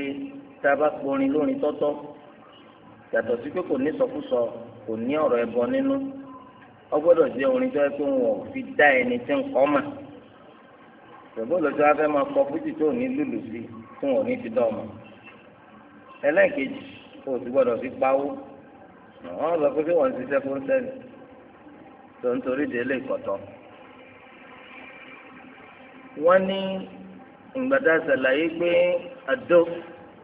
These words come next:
ìyẹn Duful Arab, ìlú sákàrà, eléyìí tí a ní kò burú fáwọn obìnrin. Bóò ni àwọn máa gbọ́ sápá kan náà, Ahlu Sunnah sọ pé gbogbo ẹ̀ ní haram.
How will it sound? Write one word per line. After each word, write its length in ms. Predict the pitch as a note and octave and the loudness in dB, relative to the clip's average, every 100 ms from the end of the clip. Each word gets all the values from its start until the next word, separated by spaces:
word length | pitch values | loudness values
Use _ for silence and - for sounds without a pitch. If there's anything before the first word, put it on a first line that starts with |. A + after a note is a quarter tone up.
| - - - - - - | -20 -20 -20 -20 -20 -10
ìyẹn 260 | A#3 C4 | 0 2
Duful 420 | G#3 F3 - C#3 B2+ | 2 0 0 0 4
Arab, 320 | A2 D#3+ C3 - - - - - - - - - - - - - - - - - - - - - - - | 4 6 4 2 -8 -16 -20 -20 -20 -20 -20 -20 -20 -20 -20 -20 -20 -20 -20 -20 -20 -20 -20 -20 -20 -10
ìlú 260 | A#2+ C#3 D3 | -4 -2 0
sákàrà, 520 | D#3+ D#3+ E3+ E3 B2+ - - - - - - - - - - - - - - - - - - - - - | 2 2 4 4 2 -2 -14 -18 -20 -20 -20 -20 -20 -20 -20 -20 -20 -20 -20 -20 -20 -20 -20 -20 -20 -14
eléyìí 400 | - C3+ E3+ C#3+ - | -8 0 2 2 0
tí 220 | - D3+ D3+ D3 - - - - - | -4 -4 -4 -4 -8 -16 -18 -20 -8
a 180 | A#2+ C3+ | -2 0
ní 100 | E3 | 0
kò 140 | D#3+ B2+ | 0 -2
burú 300 | A2 C3 C#3+ - | -4 -4 -6 -2
fáwọn 340 | D3+ D3+ A#2+ | 0 2 2
obìnrin. 380 | A2 A#2 A#2 A#2 - - - - - - - - - - - - | 0 -2 -4 -6 -12 -18 -20 -20 -20 -20 -20 -20 -20 -20 -20 -10
Bóò 220 | - F#3+ | 4 6
ni 100 | D3+ C3+ | 6 4
àwọn 260 | B2 C#3+ | 2 2
máa 140 | D3 C#3 | 2 2
gbọ́ 180 | D#3 D3+ | 2 2
sápá 300 | D#3+ - D#3+ | 2 2 0
kan 200 | B2+ C3+ | 0 -2
náà, 120 | C#3 | 2
Ahlu 240 | C3+ C#3 B2 | 2 0 -4
Sunnah 320 | - - B2 | -4 -4 -2
sọ 100 | B2 | -4
pé 60 | B2 | -4
gbogbo 300 | B2+ A2+ A#2+ | -6 -2 0
ẹ̀ 100 | A#2 | 0
ní 60 | |
haram. 400 | A2 A2+ B2 B2+ | 0 0 2 2